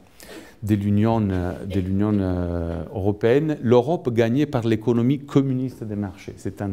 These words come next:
un texte de deux mille huit que je vous conseille de lire. Mais là, on va lire ce, ce que dit, euh, euh, euh, Supiot de, de Hayek. Hayek a longuement développé dans son œuvre les projets d'une démocratie limitée,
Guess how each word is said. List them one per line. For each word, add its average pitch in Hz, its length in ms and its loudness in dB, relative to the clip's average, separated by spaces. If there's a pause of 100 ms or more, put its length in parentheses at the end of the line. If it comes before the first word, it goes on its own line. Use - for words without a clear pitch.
(160)
un 104 100 -4
texte 127 380 0
de 107 40 0
deux 104 80 0
mille 107 220 0
huit 147 240 -4
que 117 80 -8
je 104 140 -2
vous 98 120 -12
conseille 113 360 -4
de 101 80 -4
lire. 92 360 -8 (480)
Mais 127 120 4
là, 151 280 2
on 117 100 0
va 113 120 4
lire 110 460 0
ce, - 140 -16 (120)
ce - 140 -12
que 127 100 2
dit, 117 320 -2 (480)
euh, 90 340 2 (1080)
euh, 87 160 -6 (2250)
euh, 82 180 -4 (960)
Supiot 117 420 -2
de, 95 160 0
de 92 160 -4
Hayek. 78 340 -6 (200)
Hayek 214 360 2
a 151 60 4
longuement 175 460 2
développé 139 480 2
dans 113 160 0
son 135 200 -2
œuvre 175 240 -2
les 123 80 2
projets 147 320 0
d'une 131 260 -2
démocratie 160 580 0
limitée, 107 440 0